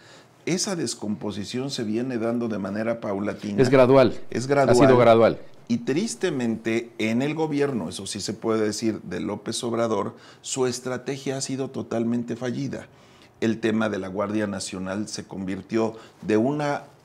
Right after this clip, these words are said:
Speaker 1: policía respetada, ¿no?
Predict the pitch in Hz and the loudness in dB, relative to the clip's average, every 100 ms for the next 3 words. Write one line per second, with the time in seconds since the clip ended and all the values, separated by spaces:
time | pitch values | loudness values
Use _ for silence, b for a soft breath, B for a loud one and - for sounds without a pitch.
0 | _ - 117 110 104 - 131 135 117 104 | _ -2 0 0 -2 -6 -4 -2 -2 -4
1 | 92 - 101 - 120 123 95 101 - _ | -6 -8 -8 -4 -2 0 -2 -6 -12 _
2 | - 104 196 | -8 -6 -6